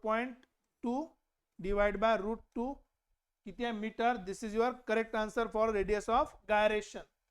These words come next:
शब्द आणि पॉइंट लक्षात ठेवचा. इथे म्हटलं आहे सर्क्युलरसाठी, लॅमिनार सर्क्युलर आहे आणि पोलर ॲक्सिस म्हटलं आहे. पोलर ॲक्सिस काय असते बघा, इथे कुठे फॉर्म्युला दिला असेल आपला, I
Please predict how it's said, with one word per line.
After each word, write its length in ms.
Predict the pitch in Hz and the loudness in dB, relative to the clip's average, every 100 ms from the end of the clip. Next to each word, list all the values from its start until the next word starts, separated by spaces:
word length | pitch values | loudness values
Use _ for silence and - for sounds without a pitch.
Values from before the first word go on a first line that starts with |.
| _ _ _ _ | _ _ _ _
शब्द 300 | 226 214 202 | -4 -2 2
आणि 240 | 247 240 247 | 2 2 -2
पॉइंट 220 | 240 240 | -2 -2
लक्षात 300 | 233 226 240 226 | 0 -2 -2 -2
ठेवचा. 280 | 226 220 262 | 0 0 0
इथे 200 | 226 233 | -2 -2
म्हटलं 320 | 226 214 226 | -2 -2 2
आहे 220 | 226 285 277 | 2 2 -2
सर्क्युलरसाठी, 920 | - 196 190 226 240 240 233 202 262 359 _ _ _ _ - | -4 -4 -2 2 2 2 0 0 -2 -6 _ _ _ _ -6
लॅमिनार 380 | 175 190 233 | -2 0 0
सर्क्युलर 400 | 233 226 220 233 | 0 -2 0 4
आहे 100 | 240 | 4
आणि 160 | 233 254 233 - | 4 0 -4 -2
पोलर 280 | 220 240 240 | 2 2 2
ॲक्सिस 280 | 233 254 | 0 -6
म्हटलं 320 | 226 226 202 196 | -2 -2 0 -2
आहे. 80 | 175 | -2
पोलर 220 | 202 214 220 | -2 0 0
ॲक्सिस 260 | 214 233 | -2 -6
काय 180 | - 233 | -2 0
असते 240 | 226 - 277 320 _ _ _ _ | 0 2 2 2 _ _ _ _
बघा, 180 | 190 202 | -2 0
इथे 120 | 202 | 0
कुठे 160 | 220 226 | 0 -4
फॉर्म्युला 360 | 220 196 208 208 | -2 -2 -2 -4
दिला 180 | 202 | -2
असेल 200 | 208 214 | -2 -2
आपला, 400 | 208 196 214 220 214 _ _ | -6 -4 -2 -2 -4 _ _
I 120 | 180 | -16